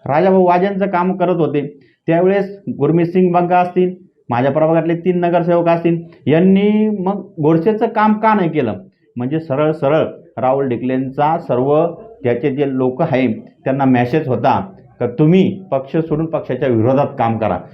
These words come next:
म्हणजे खऱ्या अर्थाने तर राहुल ढेकलेंनीच पहिले विरोधात काम केलेले पक्षात, याची, याची कुठंतरी दखल पक्षाने घेतली पाहिजे, एवढंच मी सांगतो. आणि पुन्हा एकदा मराठा समाजाला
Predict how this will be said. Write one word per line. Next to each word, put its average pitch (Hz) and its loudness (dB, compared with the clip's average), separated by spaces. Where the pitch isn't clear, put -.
म्हणजे 113 0
खऱ्या 139 2
अर्थाने 180 2
तर 196 2
राहुल 208 2
ढेकलेंनीच 226 0
पहिले 214 4
विरोधात 180 4
काम 175 0
केलेले 175 0
पक्षात, 156 -2
याची, 185 -2
याची 131 -2
कुठंतरी 160 0
दखल 135 2
पक्षाने 135 -6
घेतली 113 -4
पाहिजे, 120 -2
एवढंच 127 0
मी 143 0
सांगतो. 120 0
आणि 120 2
पुन्हा 143 2
एकदा 123 0
मराठा 120 -6
समाजाला 117 -2